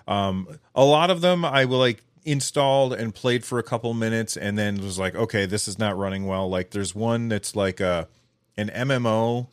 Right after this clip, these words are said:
I can't remember the name of it. Fire and Ice or s-, I can't remember. Uh, anyway,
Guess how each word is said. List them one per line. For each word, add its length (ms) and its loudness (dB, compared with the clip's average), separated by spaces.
I 60 -20
can't 220 -10
remember 240 -4
the 80 -4
name 200 -2
of 120 -6
it. 140 -6
Fire 760 0
and 100 0
Ice 240 -2
or 40 -10
s-, 120 -6
I 40 -14
can't 260 -8
remember. 360 -6
Uh, 160 0
anyway, 460 2